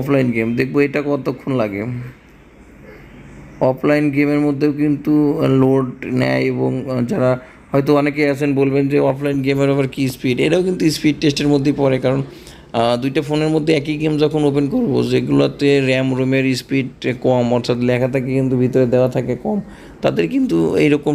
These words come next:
সমস্যা হতে পারে যে একটা অফলাইন গেম, একটা যে কোনো একটা অ্যাপস ওপেন করলেন, সেক্ষেত্রে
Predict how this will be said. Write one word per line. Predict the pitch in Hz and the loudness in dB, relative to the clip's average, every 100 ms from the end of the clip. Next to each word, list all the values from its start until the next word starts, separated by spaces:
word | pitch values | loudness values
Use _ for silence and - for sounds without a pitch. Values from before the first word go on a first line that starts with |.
| 139 | -2
সমস্যা | 151 139 147 | -2 0 0
হতে | 135 135 | 0 0
পারে | 143 139 | 2 2
যে | 139 139 - - - - 123 | 0 -4 -20 -20 -20 -6 -2
একটা | 123 143 | 0 0
অফলাইন | 147 160 156 147 | 0 -2 0 0
গেম, | 160 151 | 0 0
একটা | 147 262 143 135 | -2 -4 -4 -2
যে | 160 | -2
কোনো | 185 185 | 0 0
একটা | 170 135 | 2 2
অ্যাপস | 143 147 147 | 0 -2 -2
ওপেন | 151 151 | 0 0
করলেন, | 156 156 151 | 2 2 0
সেক্ষেত্রে | 151 147 147 | 0 0 0